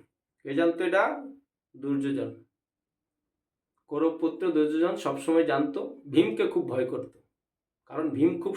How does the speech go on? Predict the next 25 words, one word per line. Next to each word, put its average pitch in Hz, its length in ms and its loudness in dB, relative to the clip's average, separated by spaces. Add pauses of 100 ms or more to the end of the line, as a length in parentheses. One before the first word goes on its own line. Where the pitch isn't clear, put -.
শক্তিশালী 160 640 0
ছিল, - 120 -12 (840)
সবচেয়ে - 400 -4
শক্তিশালী 139 580 -4
পাণ্ডবদের 127 520 -4
পক্ষে। 113 260 -14 (760)
তাই 135 200 -6
সে 160 100 0 (120)
খুব - 100 -4 (100)
তাকে 175 180 2 (120)
ভয় 143 240 4
করত - 180 -2 (120)
যে 131 140 -6
আমার 151 220 4
যদি 170 200 6
কখনো 170 280 0
মৃত্যু 139 280 0
হয় 151 140 0
তাহলে 135 220 -2
ভীমের 147 260 2
হাতেই 147 300 4
মরতে - 320 -2
হবে। 113 160 -8 (1300)
কিন্তু 170 280 2 (520)
ভীষ্মের 190 440 -2